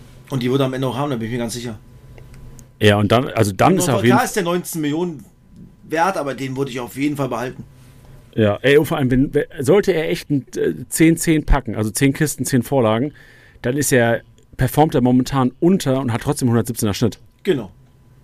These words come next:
Speaker 2: Also klar,
Speaker 1: Guck mal,
Speaker 2: do-,
Speaker 1: für, für zwei Assists nur, in Fa-, äh, Anführungsstrichen, hat er hundertsiebzehn Punkte im Schnitt und das ist, äh,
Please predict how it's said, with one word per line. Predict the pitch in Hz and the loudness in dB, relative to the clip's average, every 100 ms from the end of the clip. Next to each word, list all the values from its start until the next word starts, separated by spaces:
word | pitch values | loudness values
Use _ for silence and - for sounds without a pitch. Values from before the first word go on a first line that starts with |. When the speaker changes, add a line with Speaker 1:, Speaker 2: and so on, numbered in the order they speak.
| - - | -12 0
Speaker 2:
Also | 110 | 2
klar, | 107 139 135 | 2 4 4
Speaker 1:
Guck | - | 4
mal, | 135 | 0
Speaker 2:
do-, | - | 0
Speaker 1:
für, | - 160 | -6 -2
für | 180 | -4
zwei | - 202 | -2 -2
Assists | 202 - 277 - - - 139 | -2 -6 -6 -6 -8 -14 -10
nur, | 143 180 214 214 233 247 | -2 0 0 0 0 -4
in | 202 | -10
Fa-, | 185 - | -14 -10
äh, | 175 170 | -6 -6
Anführungsstrichen, | - 165 165 196 196 202 185 | -6 -10 -6 -6 -4 -6 -6
hat | 170 | -4
er | |
hundertsiebzehn | 170 170 151 139 | -4 -4 -6 -10
Punkte | 151 175 170 | -8 -6 -6
im | |
Schnitt | 139 165 185 | -4 -4 -2
und | 165 | -2
das | 139 | -4
ist, | 156 147 | -6 -4
äh, | 165 170 | -4 -6